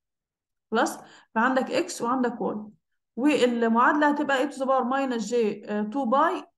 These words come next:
يو اكس على الام زائد يو، يو واي على الان. اوكي؟ لما نضرب بره هنضرب واحد على ايه؟ على ام ان.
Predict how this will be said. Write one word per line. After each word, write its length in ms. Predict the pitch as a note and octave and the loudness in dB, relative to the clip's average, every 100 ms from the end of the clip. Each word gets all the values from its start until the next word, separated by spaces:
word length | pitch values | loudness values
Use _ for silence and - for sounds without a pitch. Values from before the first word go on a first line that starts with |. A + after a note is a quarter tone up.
| _ A3+ | _ -4
يو 220 | B3+ D4+ | 0 2
اكس 320 | C4 C#4+ - | 0 -2 -2
على 220 | G#3+ G#3+ | -2 -2
الام 400 | - D#4 G4+ F#4+ _ _ _ _ _ A3+ | -2 -4 -6 -14 _ _ _ _ _ -6
زائد 540 | G#3 E4 G4 E4 A3+ | -2 0 0 -4 -2
يو، 360 | C#4 D4+ A3 G#3 | 2 2 0 -2
يو 420 | A#3 C4+ D#4 C#4+ | -2 0 2 4
واي 240 | D#4 F#4 | 2 2
على 200 | B3 A#3+ | -2 -2
الان. 360 | G#3+ G#3+ G3 F#3+ - _ _ _ _ _ _ _ | -4 -4 -6 -6 -12 _ _ _ _ _ _ _
اوكي؟ 280 | - F4 G4+ - - _ _ _ _ _ _ _ _ _ _ _ _ _ _ - | -6 -4 -4 -14 -20 _ _ _ _ _ _ _ _ _ _ _ _ _ _ -4
لما 240 | A3 A#3+ | 0 2
نضرب 260 | C4+ C#4 G#3+ | 2 2 2
بره 280 | C#4 E4+ C#4+ | 0 0 0
هنضرب 300 | C4+ C4+ G#3+ | -2 -2 -2
واحد 180 | A#3+ A#3+ | -2 -4
على 180 | G#3+ | -2
ايه؟ 200 | G#3 A#3 - | -4 -6 -4
على 280 | G#3+ G#3 A#3 | -4 -2 -4
ام 140 | A3 | -4
ان. 200 | G3 | -4